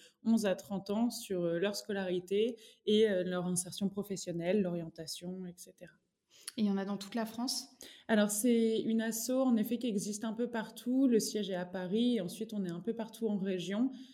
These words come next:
Speaker 1: Et nous, on est sur Rouen. Donc, depuis deux ans, j'ai pris le poste, euh, pour développer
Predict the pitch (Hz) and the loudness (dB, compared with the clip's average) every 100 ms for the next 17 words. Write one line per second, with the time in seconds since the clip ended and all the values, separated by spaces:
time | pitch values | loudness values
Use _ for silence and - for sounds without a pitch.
0 | _ - 196 185 185 220 240 185 175 190 | _ 0 2 4 4 4 4 2 -2 -6
1 | 190 196 240 214 180 170 180 185 185 190 | -4 0 0 0 -2 -2 -2 -2 -2 -2
2 | 185 180 214 190 165 175 - 202 185 190 | -2 -4 -4 -4 -6 -6 0 0 2 0
3 | 208 - 190 170 165 _ _ _ _ - | 0 -4 -6 -6 -8 _ _ _ _ -4
4 | 175 151 226 190 202 208 214 | 0 8 8 8 4 4 0